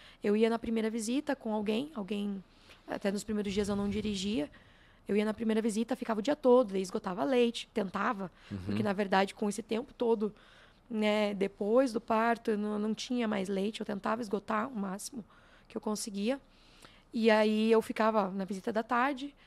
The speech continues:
Speaker 1: à noite alguém ia visitar a Isabela, que eram duas visitas, né, no, na, no dia, e eu já voltava com essa pessoa e passava a noite em casa.
Speaker 2: Como é que era essa, é, essa parte da visita? Como é que os médicos iam te passando?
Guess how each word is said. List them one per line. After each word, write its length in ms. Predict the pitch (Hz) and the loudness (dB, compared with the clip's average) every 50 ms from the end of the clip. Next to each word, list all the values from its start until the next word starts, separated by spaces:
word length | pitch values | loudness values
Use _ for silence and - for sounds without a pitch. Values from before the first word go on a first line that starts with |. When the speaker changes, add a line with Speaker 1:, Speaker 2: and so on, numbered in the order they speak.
| - - - | -20 -8 -4
Speaker 1:
à 80 | - 226 | 0 2
noite 340 | 226 226 226 233 226 - | 4 4 4 4 2 0
alguém 280 | 226 214 233 240 233 233 | -2 0 0 0 2 2
ia 80 | 226 208 | 2 0
visitar 260 | 226 214 220 - 247 | 0 -2 -2 0 0
a 40 | 226 | 0
Isabela, 520 | 220 262 233 247 240 233 247 285 311 - - - - - - - | 0 0 2 4 4 4 4 4 2 0 -4 -10 -20 -20 -20 -8
que 80 | - 208 | -4 -2
eram 220 | 196 190 202 196 | -2 -2 -2 -4
duas 220 | 196 208 214 214 196 | -2 -2 -2 -2 -2
visitas, 440 | 202 220 190 190 214 214 - 214 196 | -2 -4 -4 -4 -4 -4 -2 -2 -2
né, 180 | 196 190 196 | -2 -2 -2
no, 180 | 196 202 208 196 190 - | -2 -2 -4 -4 -6 -6
na, 240 | 240 202 190 190 190 | -6 -4 -4 -4 -4
no 300 | 190 196 220 240 214 214 | -6 -6 -6 -6 -6 -4
dia, 340 | 185 185 208 226 269 339 - - _ _ _ - - - - - - - - - _ - | -2 -2 0 0 0 -2 -4 -6 _ _ _ -20 -20 -20 -20 -20 -20 -20 -20 -20 _ -2
e 200 | - 247 233 240 | 2 6 8 8
eu 100 | 240 247 | 10 8
já 120 | 233 254 | 8 6
voltava 400 | 233 247 254 247 - 233 247 262 | 6 4 4 4 4 2 2 2
com 80 | 254 277 | 0 0
essa 120 | 254 - | -2 -2
pessoa 280 | 240 - 277 254 - 285 | -2 -4 -4 -2 -2 -2
e 40 | 277 | -2
passava 300 | - 277 - 294 262 269 | -2 -2 0 0 0 0
a 40 | 269 | 0
noite 260 | 262 262 254 - 302 | -2 -2 -4 -6 -8
em 40 | 294 | -6
casa. 340 | - 233 202 180 170 185 - _ _ - - _ _ - - - - _ _ _ _ _ _ _ _ _ _ _ _ _ - _ _ - - - - - - _ _ _ _ _ _ _ _ _ _ _ - | -4 -4 -4 -4 -6 -8 -14 _ _ -20 -20 _ _ -20 -20 -20 -20 _ _ _ _ _ _ _ _ _ _ _ _ _ -20 _ _ -20 -20 -20 -20 -20 -20 _ _ _ _ _ _ _ _ _ _ _ -16
Speaker 2:
Como 180 | - - 160 | -10 -6 -6
é 40 | 185 | -6
que 160 | - - - | -4 -4 -4
era 140 | 113 98 92 | -4 -4 -4
essa, 460 | 87 - - 98 87 85 85 82 76 - 92 | -6 -6 -4 -4 -4 -4 -6 -8 -10 -10 -8
é, 360 | 90 87 87 82 78 - - - - | -8 -8 -8 -8 -10 -14 -18 -18 -14
essa 180 | - - - 92 | -10 -10 -10 -10
parte 400 | - - 90 87 - - 104 92 | -8 -6 -6 -6 -6 -6 -6 -4
da 80 | 92 90 | -4 -4
visita? 440 | 85 92 87 - - 90 - 104 87 | -4 -6 -8 -8 -8 -10 -10 -10 -10
Como 180 | - - 139 | -8 -6 -6
é 40 | 143 | -6
que 120 | - - | -6 -6
os 80 | 123 101 | -8 -6
médicos 540 | 101 107 107 107 98 - - - 98 85 95 | -4 -2 -2 -2 -4 -4 -8 -10 -8 -6 -6
iam 120 | 92 92 | -6 -6
te 140 | 90 - - | -6 -8 -10
passando? 880 | - 98 90 - - - 101 95 98 95 92 90 92 90 90 87 85 | -8 -8 -6 -6 -4 -4 -2 -2 -2 -2 -4 -4 -4 -4 -4 -4 -6